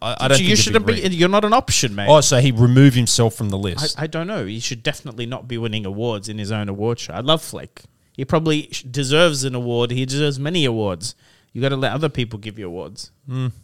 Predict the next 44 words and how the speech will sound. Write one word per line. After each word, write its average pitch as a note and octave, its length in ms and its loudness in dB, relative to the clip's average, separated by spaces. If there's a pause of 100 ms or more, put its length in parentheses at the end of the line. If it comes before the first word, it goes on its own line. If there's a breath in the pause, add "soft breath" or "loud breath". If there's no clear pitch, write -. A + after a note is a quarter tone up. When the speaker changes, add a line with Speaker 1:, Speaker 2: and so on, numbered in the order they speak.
Speaker 2:
It's - 100 -12
not C3 160 -8
how, C3 160 0
Speaker 1:
I A#2+ 140 -10
Speaker 2:
that's - 180 4
Speaker 1:
see D4 80 6
your F3+ 80 8
Speaker 2:
not G#3 80 6
how D#3+ 140 8
Speaker 1:
point. D3+ 160 2
Speaker 2:
awards C3+ 320 2
work. D3 240 0
Speaker 1:
Yeah, D3 160 6
I F3+ 60 6
see F#3+ 160 4
your G#2+ 100 0
point. F#2 420 -4
But E3+ 140 8
Speaker 2:
Uh, - 80 -2
Speaker 1:
I F#3 120 4
guess F#3+ 280 4
Speaker 2:
best E3+ 260 6
Speaker 1:
maybe G3 140 0
Speaker 2:
looking D3+ 340 4
fab C#3+ 360 4
YouTuber. A#2+ 500 2
I'm B2+ 160 2
gonna C3 160 0
do B2+ 140 0
one A#2 120 2
on A2+ 80 -2
my A2 220 0
channels. G#2 420 -6
Watch C#3+ 280 2
who D3 120 4
wins. B2+ 560 -2
<laughs> - 0 -
Speaker 1:
May-, D3 200 8
Speaker 2:
Yeah. G3 280 4
Speaker 1:
may-, F3+ 220 6
maybe E3+ 280 4
he D#3+ 120 2
didn't. C#3 320 0
Um, A#2 320 0